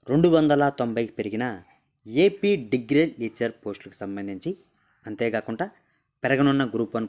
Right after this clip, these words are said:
పోస్టులు, దాంతోపాటుగా ఏపీ రెవెన్యూ శాఖలో తొమ్మిది వందల ఎనభై రెండు పోస్టులను త్వరగా భర్తీ చేయండి. మరొక అంశం ఏంటంటే, విభిన్న ప్రతిభావంతులు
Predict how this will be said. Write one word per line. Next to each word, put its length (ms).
పోస్టులు, 360
దాంతోపాటుగా 840
ఏపీ 460
రెవెన్యూ 420
శాఖలో 560
తొమ్మిది 280
వందల 220
ఎనభై 360
రెండు 160
పోస్టులను 360
త్వరగా 300
భర్తీ 440
చేయండి. 320
మరొక 340
అంశం 340
ఏంటంటే, 480
విభిన్న 340
ప్రతిభావంతులు 880